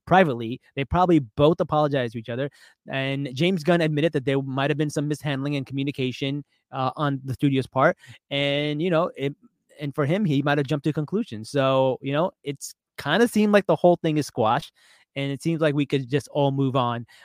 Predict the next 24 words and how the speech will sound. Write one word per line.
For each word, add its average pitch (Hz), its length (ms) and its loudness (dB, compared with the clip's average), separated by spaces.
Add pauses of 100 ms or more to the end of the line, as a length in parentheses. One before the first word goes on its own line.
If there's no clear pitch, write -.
(120)
Uh, 123 260 -4 (200)
I 147 60 -2
definitely 165 260 6
wanna 156 240 4
see 139 560 2
him 143 340 -6
in 131 220 -6
future 147 320 -4
things. 123 360 -6
I 131 140 -10
think 143 180 -10
he - 60 -8
does 143 200 -4
a 127 40 -6
great 131 220 -4
job. 127 340 0
He's 143 240 -2
really 160 240 8
great 143 160 8
in 139 80 2
Upload. 131 400 2
Check 139 220 -2
it 143 40 2
out. 127 300 2